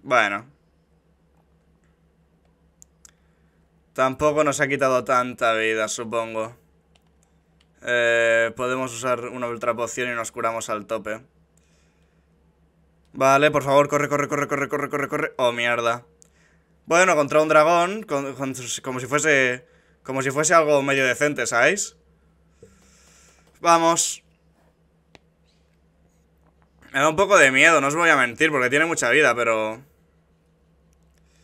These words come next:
no sé, habrá que apañarse, supongo.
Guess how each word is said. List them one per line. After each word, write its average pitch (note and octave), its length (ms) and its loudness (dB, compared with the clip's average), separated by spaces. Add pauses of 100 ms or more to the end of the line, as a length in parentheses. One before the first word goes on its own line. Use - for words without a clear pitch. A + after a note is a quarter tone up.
(1300)
no D3+ 180 0
sé, D3+ 200 2
habrá C3+ 280 4
que D3+ 180 6
apañarse, C#3 400 2
supongo. C3 440 -8